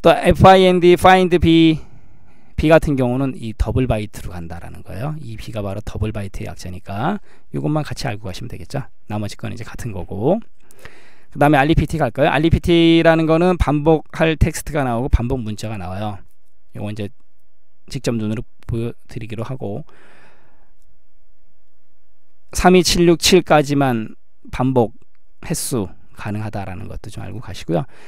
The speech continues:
그다음에 서치 같은 경우도 이제 find랑 같은 개념인데 얘는 문제는 뭐냐면 대소문자는 구분하지 않으나, 그죠?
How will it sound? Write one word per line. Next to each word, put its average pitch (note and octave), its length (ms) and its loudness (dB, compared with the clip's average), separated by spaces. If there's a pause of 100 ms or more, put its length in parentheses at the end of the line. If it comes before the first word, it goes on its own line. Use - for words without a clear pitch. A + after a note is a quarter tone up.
(160)
그다음에 D3+ 240 6
서치 - 380 6
같은 F3 280 6
경우도 D3+ 380 4
이제 C#3+ 120 4
find랑 D#3+ 480 4
같은 - 260 -2
개념인데 C3+ 600 2
얘는 D#3 320 4 (400)
문제는 D3 360 4
뭐냐면 A#2+ 600 2 (540)
대소문자는 F#3 1200 8 (1080)
구분하지 E3+ 460 4
않으나, C3 600 2 (160)
그죠? E3 300 -2